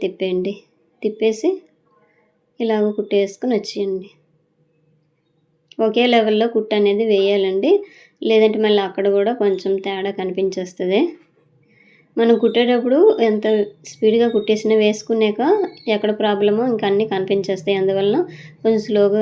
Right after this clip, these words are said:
అయినా నీట్గా కుట్టేసుకొని రావాలి. ఇదిగోండి ఇలాగా, ఇలాగే డబుల్ స్టిచ్ అనేది వేసుకోవాలండి. అయితే ఇదిగోండి చూసారు కదా, ఈ విధంగా కొంచెం కొంచెం క్లాత్లు తీయడం వల్ల ఇక్కడ చూసారా, ఇక్కడ, ఇక్కడ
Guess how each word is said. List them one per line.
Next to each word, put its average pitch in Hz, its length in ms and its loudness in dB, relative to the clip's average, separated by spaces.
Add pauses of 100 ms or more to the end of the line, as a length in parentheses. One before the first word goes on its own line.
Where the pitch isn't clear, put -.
అయినా 214 260 0
నీట్గా 208 340 2
కుట్టేసుకొని 202 540 -2 (120)
రావాలి. 190 380 -2 (920)
ఇదిగోండి 202 440 -4
ఇలాగా, 196 280 -8 (540)
ఇలాగే 208 280 2 (140)
డబుల్ 202 240 0
స్టిచ్ 214 320 -12
అనేది 196 260 -2 (100)
వేసుకోవాలండి. 190 760 -4 (840)
అయితే 214 220 -2 (340)
ఇదిగోండి 196 360 -2 (420)
చూసారు 214 340 -6
కదా, 208 140 0 (140)
ఈ 220 120 2
విధంగా 185 320 -2 (1400)
కొంచెం 220 320 0
కొంచెం 233 260 -2 (160)
క్లాత్లు 214 440 -4
తీయడం 214 280 0 (100)
వల్ల 214 140 0 (600)
ఇక్కడ 214 220 -4
చూసారా, 220 280 0 (140)
ఇక్కడ, - 240 -4 (200)
ఇక్కడ 214 180 -6